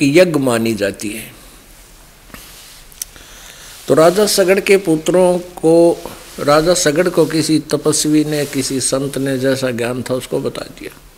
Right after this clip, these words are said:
तो राजा सगड़ ने सोचा, "ये साठ हजार बेटे करेंगे क्या, इनको पुण्य पे लगा देता हूँ।" उन सारी पर साठ हजार के थोड़े हुए हैं और तगड़े तगड़े होते थे पहले।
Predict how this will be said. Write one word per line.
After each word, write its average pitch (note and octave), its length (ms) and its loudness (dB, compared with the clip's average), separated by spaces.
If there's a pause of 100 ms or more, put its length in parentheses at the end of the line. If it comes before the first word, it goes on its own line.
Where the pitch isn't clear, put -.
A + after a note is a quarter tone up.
(920)
तो D3 80 0
राजा F3 300 4
सगड़ F#3+ 300 0
ने G3+ 160 0
सोचा, F3 340 2
"ये G3 180 4
साठ F3 360 0
हजार D#3+ 280 0
बेटे D3+ 400 -2
करेंगे D#3 460 0
क्या, C3+ 220 -4
इनको C#3 380 -2 (360)
पुण्य C#3+ 180 0
पे C#3+ 160 0
लगा B2+ 280 2
देता A2+ 340 -8
हूँ।" A2 200 -12
उन D#3 240 -6
सारी D#3 580 2
पर E3 200 -2
साठ E3+ 420 0
हजार C#3+ 260 0
के D3+ 120 0
थोड़े E3 300 -2
हुए E3+ 120 -2
हैं B2+ 240 -10 (720)
और B2+ 80 -10
तगड़े C#3 380 -2
तगड़े C3 300 -2
होते B2 320 -4
थे B2+ 140 -8
पहले। B2+ 300 -6